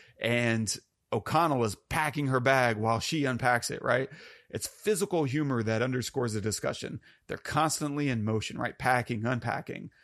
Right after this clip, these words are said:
circling the bag while they're arguing, right? It's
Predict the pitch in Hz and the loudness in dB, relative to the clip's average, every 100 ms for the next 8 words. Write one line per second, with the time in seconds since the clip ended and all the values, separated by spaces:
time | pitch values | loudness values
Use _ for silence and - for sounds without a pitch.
0 | _ _ - - 175 - 151 139 123 147 | _ _ -6 0 0 0 -2 0 2 4
1 | 139 123 127 127 120 131 127 107 107 101 | 4 4 2 2 4 2 2 -2 -4 -2
2 | 123 131 - - - _ _ 117 | 0 0 -4 -12 -20 _ _ -4